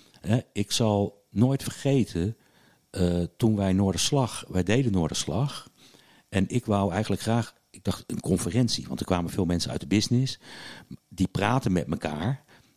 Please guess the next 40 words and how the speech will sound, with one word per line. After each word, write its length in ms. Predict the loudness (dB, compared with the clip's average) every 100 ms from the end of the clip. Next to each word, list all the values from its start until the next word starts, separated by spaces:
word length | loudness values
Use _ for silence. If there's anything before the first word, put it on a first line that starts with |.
| -10
En 120 | -4
dat 120 | -2
was 160 | -2 -2
toen 160 | -2
nog 240 | -2 -4 -4
relatief 440 | -2 -2 -2 -2
weinig. 360 | 0 2 0 0
Hè? 100 | 0
Met 140 | 0
name 320 | -2 0 -2
wat 280 | 0 -4 -2
managers 540 | 0 0 0 -2 -2 -2
en 100 | -4
wat 140 | -2
boekers, 460 | -4 -2 -2 -4 -10
wat 180 | -14 -4
zalen. 400 | -4 -2 -4 -4 -6 -14 -14 -14 -16 -20 -10
Maar 320 | 0 2 2 -2 -4
dan 120 | 0
stond 320 | 4 4 4
je 180 | 0 -2
aan 160 | 0 0
de 80 | 2
bar 440 | 2 2 0 -4 -8 _ _ _
te 80 | -4
praten 400 | 0 0 0 -2
terwijl 220 | -2 0
er 60 | 0
een 80 | 2
bandje 420 | 2 2 -2 -6
aan 160 | -4 -2
het 80 | 0
spelen 320 | 0 -2 -2
was. 180 | -6 -2
Dat 160 | -4 -4 _ _ -20 _ -6
is 240 | -4 2
niet 260 | 2 2 0
de 120 | -2 -2 -2
beste 300 | 0 0 -2
omstandigheid. 640 | -2 0 0 0 0